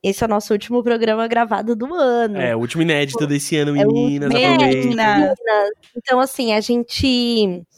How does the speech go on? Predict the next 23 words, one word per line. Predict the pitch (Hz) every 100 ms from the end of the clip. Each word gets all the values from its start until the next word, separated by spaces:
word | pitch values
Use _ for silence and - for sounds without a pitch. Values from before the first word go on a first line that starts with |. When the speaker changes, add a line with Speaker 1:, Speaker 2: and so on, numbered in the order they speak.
| - _ _ _
Speaker 1:
é, | 196
passou | 196 226 220 - 269
junto | 247 294 320
com | 320 285
vocês | 240 233 - 202 208 254 -
todo | - 220 214
esse, | 214 - - 214 190 160 - _ _ _ _ _
é, | 185 185 175
todo | 208 220
esse | 220 - 240
ano | 214 233
que | 226
foi | - 208
difícil, | 196 196 - 220 226 -
que |
a | 214
gente | 196
ainda | 202
tá | 202 202
se | 220
adaptando, | 208 196 - 190 214
tá | 208
aprendendo | - 220 220 214 233 254